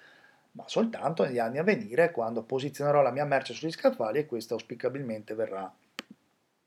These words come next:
verrà venduta. Ecco, già questo fa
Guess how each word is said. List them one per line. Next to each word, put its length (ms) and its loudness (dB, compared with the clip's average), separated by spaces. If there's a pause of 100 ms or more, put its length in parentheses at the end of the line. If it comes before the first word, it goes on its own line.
(240)
verrà 260 -2
venduta. 460 -16 (180)
Ecco, 340 -2 (360)
già 140 4
questo 300 10
fa 360 4